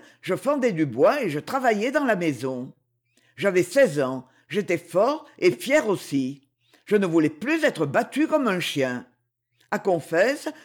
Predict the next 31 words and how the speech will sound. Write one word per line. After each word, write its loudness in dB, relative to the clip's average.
monsieur 2
le 6
curé 2
me 0
recommandait 0
de 0
m'humilier, 0
que 4
Notre 0
Seigneur 0
en -2
avait 4
vu -4
bien 2
d'autres. -2
Mais 2
moi, 0
je 0
ne 4
voulais 4
pas 0
avoir 2
des 2
soufflets 0
parce -6
que -6
le 0
maître -2
avait 0
mal 0
dormi -2